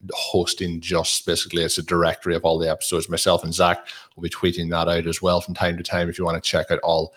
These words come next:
the episodes on one single page. But we are going to take a little bit of a deeper dive into some things you should consider while drafting your best ball teams today. Zach,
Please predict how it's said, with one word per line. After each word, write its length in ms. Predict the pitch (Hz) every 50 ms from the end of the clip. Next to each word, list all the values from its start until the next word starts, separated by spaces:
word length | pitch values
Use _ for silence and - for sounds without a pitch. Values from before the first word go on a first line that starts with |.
| - _ _
the 140 | - 82 82
episodes 400 | 80 78 - - 90 82 78 - -
on 240 | 87 85 82 80 78
one 420 | - 82 82 82 80 80 80 78 -
single 480 | - - - 92 85 85 82 76 71
page. 420 | - - - 107 104 104 104 104 104
But 200 | 101 92 - - - - - - _ _
we 100 | 120 123
are 140 | 117 117 117
going 100 | 113 110
to 240 | 110 113 85 73 -
take 200 | - 113 - -
a 60 | 98
little 220 | 98 101 101 101
bit 120 | 95 95 95
of 60 | 90
a 40 | 92
deeper 440 | 82 87 - 104 101 104 107 107 104
dive 440 | 107 104 101 98 98 98 95 95 98 -
into 580 | 101 95 95 92 - - 107 98 95 90 87 - - - - _
some 220 | - - 151 143 131
things 240 | 135 131 127 110 113
you 80 | 113
should 260 | 107 - 113 104 -
consider 680 | - - 101 - - - - 101 92 98 98 98 - - -
while 320 | - 92 87 90 90 92 87 - 87
drafting 480 | - 90 85 82 85 82 - - 95 87
your 140 | 85 80
best 360 | 73 - 82 80 80 - - -
ball 180 | 87 85 82
teams 320 | - - 92 80 82 - -
today. 260 | - 87 92 92 95
Zach, 280 | 92 107 98 95 95